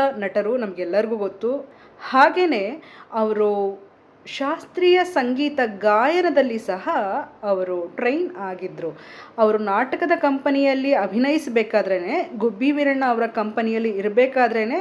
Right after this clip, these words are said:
ಅವರು ಶಾಸ್ತ್ರೀಯ ಸಂಗೀತವನ್ನ ಕಲ್ತು ಅಭ್ಯಾಸ ಮಾಡಿದ್ರು ಅನ್ನೋದು ಬಹಳಷ್ಟು ಜನರಿಗೆ ಗೊತ್ತಿಲ್ಲ. ಅವರು ಕಲೀದೇನೆ ಹಾಡಿದ್ರು ಅಂತ ಹೇಳ್ತಾರೆ. ಅವರು ಚೆನ್ನಾಗಿ ಕಲ್ತಿದ್ರು ಸಹ, ತುಂಬ ವಿನೀತರಾಗಿದ್ರು. "ನನಗೆ ಅಷ್ಟೊಂದೇನು ಜ್ಞಾನ ಇಲ್ಲ" ಅಂತ ಹೇಳ್ತಾ ಇದ್ರು.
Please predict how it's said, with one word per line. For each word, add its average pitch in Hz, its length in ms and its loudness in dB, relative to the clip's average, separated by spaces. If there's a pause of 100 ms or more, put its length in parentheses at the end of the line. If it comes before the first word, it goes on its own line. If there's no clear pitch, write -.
ಅವರು 208 300 0
ಶಾಸ್ತ್ರೀಯ 214 520 -4
ಸಂಗೀತವನ್ನ 226 560 -6
ಕಲ್ತು 214 460 -2
ಅಭ್ಯಾಸ 196 520 -2
ಮಾಡಿದ್ರು 226 680 0
ಅನ್ನೋದು 220 500 2 (260)
ಬಹಳಷ್ಟು 285 440 0
ಜನರಿಗೆ 202 420 -4
ಗೊತ್ತಿಲ್ಲ. 185 520 -4
ಅವರು 202 200 0
ಕಲೀದೇನೆ 330 540 4
ಹಾಡಿದ್ರು 254 560 2
ಅಂತ 233 200 -4
ಹೇಳ್ತಾರೆ. 214 520 -2
ಅವರು 196 380 -4
ಚೆನ್ನಾಗಿ 233 600 2
ಕಲ್ತಿದ್ರು 262 600 0
ಸಹ, 208 240 -4 (400)
ತುಂಬ 247 300 2
ವಿನೀತರಾಗಿದ್ರು. 233 1080 0
"ನನಗೆ 208 280 -6
ಅಷ್ಟೊಂದೇನು 214 560 -2
ಜ್ಞಾನ 214 360 -2
ಇಲ್ಲ" 208 280 0
ಅಂತ 190 240 -4
ಹೇಳ್ತಾ 202 360 -4
ಇದ್ರು. 185 360 -2